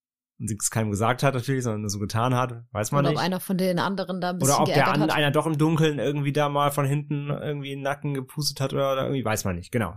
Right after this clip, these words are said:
Speaker 1: war nicht dabei. Aber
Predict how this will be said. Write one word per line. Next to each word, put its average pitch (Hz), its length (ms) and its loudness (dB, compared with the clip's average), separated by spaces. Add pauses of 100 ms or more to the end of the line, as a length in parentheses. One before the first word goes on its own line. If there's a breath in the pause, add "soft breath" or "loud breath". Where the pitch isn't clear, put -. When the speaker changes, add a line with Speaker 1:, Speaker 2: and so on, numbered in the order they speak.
Speaker 1:
war 107 160 -2
nicht 120 180 -4
dabei. 117 440 0 (600 loud breath)
Aber 156 680 2